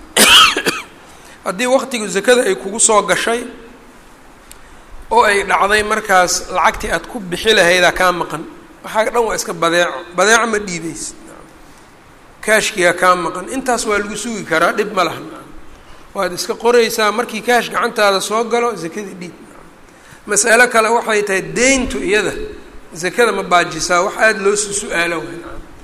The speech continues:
Deynta hadday adiga kaa maqan tahay, laba qayb, laba nooc waaye. May-uus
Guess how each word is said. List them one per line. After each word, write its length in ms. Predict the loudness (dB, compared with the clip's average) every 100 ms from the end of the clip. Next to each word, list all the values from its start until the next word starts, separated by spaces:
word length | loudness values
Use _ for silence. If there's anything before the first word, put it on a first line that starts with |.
| -20 -20 -20 -20 -4
Deynta 420 | 0 2 0 0
hadday 240 | 2 2 2
adiga 300 | 0 0 -2
kaa 300 | 0 2 2
maqan 400 | 0 0 -2 -2
tahay, 240 | -6 -8 -12 -18 -20 -20 -18 -18 -18 -20 -20 -20 -20 -20 -20 -20 -20 -20 -2
laba 280 | 2 2 0 -2
qayb, 240 | -4 -4 -2
laba 220 | 2 2
nooc 300 | 4 2 2 0 -12 -12
waaye. 220 | -12 -14 -18 -20 -20 -20 -18 0
May-uus 480 | 2 2 0 -2